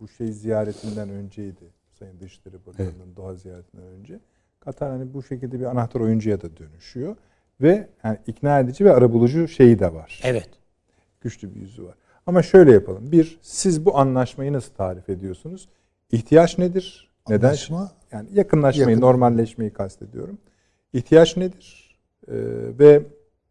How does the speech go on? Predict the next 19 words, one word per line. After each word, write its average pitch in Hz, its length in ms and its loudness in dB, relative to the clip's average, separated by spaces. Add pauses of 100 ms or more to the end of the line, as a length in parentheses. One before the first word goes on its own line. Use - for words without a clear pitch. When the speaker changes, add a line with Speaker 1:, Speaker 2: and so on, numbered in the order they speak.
(1200)
Speaker 1:
rasyonel 135 400 -2
süre 117 260 -10
içinde 117 460 -10
bir 123 60 -4
yere 117 220 -2
varabilir 95 380 -2
miyiz? - 440 -20 (760)
Speaker 2:
Şimdi 147 520 -10 (540)
<clears throat> - 540 -18
biraz 127 260 -4
matruşka 123 680 -6
bebekler 123 520 -2
gibi 104 240 -8
Speaker 1:
Bu, - 40 -14
Speaker 2:
görüyorum 107 440 -2
Speaker 1:
ö-, 143 100 2
Speaker 2:
ben. 165 60 2
Speaker 1:
öyle 151 220 6
ama. 98 240 -8